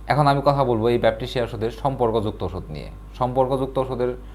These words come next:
মধ্যে যে ওষুধগুলো তুলনামূলক তা হচ্ছে জেলসিনিয়াম, পাইরোজেন, আর ব্যাপটিসিয়ার পরে যে ওষুধ খুব ভালো কাজ করে তা হচ্ছে আর্সেনিকাম অ্যালবাম।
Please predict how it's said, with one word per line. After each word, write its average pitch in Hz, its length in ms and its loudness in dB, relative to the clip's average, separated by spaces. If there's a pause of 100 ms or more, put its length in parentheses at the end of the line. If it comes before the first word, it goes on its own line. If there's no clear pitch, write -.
(760)
মধ্যে 110 360 0
যে 110 100 2
ওষুধগুলো 113 400 0
তুলনামূলক 135 600 2
তা 110 100 -2
হচ্ছে 120 420 -4 (640)
জেলসিনিয়াম, 117 640 0
পাইরোজেন, 110 580 4 (1600)
আর 95 180 2
ব্যাপটিসিয়ার 127 500 2
পরে 123 360 6 (1000)
যে 127 120 4
ওষুধ 127 260 0
খুব 143 260 -2
ভালো 107 220 6
কাজ 113 220 2
করে 101 280 -4 (100)
তা 104 140 0
হচ্ছে 104 240 -4
আর্সেনিকাম 90 460 -2
অ্যালবাম। 67 340 -8